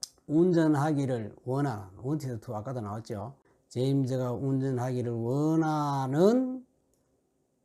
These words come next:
자동차 한 대를 가지고 있었다 이런 뜻입니다. 예, 좀 길면 앞에까지 먼저 해석합니다.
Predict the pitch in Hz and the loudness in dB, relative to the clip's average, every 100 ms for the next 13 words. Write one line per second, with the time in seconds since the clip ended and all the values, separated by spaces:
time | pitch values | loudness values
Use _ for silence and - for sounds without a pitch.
0 | _ _ _ _ _ _ _ _ _ _ | _ _ _ _ _ _ _ _ _ _
1 | - 113 120 120 110 107 113 110 117 143 | -10 -6 -4 -4 -4 -4 -2 -2 -2 -2
2 | 151 - 104 107 104 104 - - 98 98 | -4 -6 -6 -4 -4 -4 -6 -4 -2 0
3 | 117 131 - - 95 - - _ _ _ | 0 0 -2 -10 -12 -16 -20 _ _ _
4 | _ _ _ - _ _ _ _ - 113 | _ _ _ -20 _ _ _ _ -8 -4
5 | 107 107 156 156 151 196 262 196 139 180 | -4 -2 2 2 4 4 4 2 2 0
6 | 226 160 131 123 120 117 139 143 120 110 | -2 -2 -2 -4 -4 -2 -2 -2 -4 -6
7 | 104 101 101 | -8 -10 -14